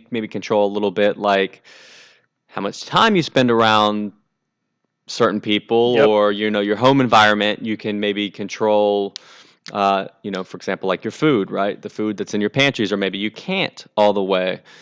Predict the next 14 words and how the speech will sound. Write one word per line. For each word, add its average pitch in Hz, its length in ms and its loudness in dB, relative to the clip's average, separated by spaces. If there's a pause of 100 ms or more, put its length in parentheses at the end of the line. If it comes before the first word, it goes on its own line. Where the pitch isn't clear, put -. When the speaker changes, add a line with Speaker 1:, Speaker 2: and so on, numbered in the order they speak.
(120)
Speaker 1:
So 120 320 4
tho-, 120 240 6
those 123 240 4
are 127 80 -2
very 110 260 2
nuanced 101 800 -2 (260)
Speaker 2:
Mm-hmm. - 40 -10
Speaker 1:
and 95 760 -4 (260)
Speaker 2:
They 147 100 0
usually 147 300 4
do 135 200 2
require 131 480 2
compromise 127 840 2
or 117 520 0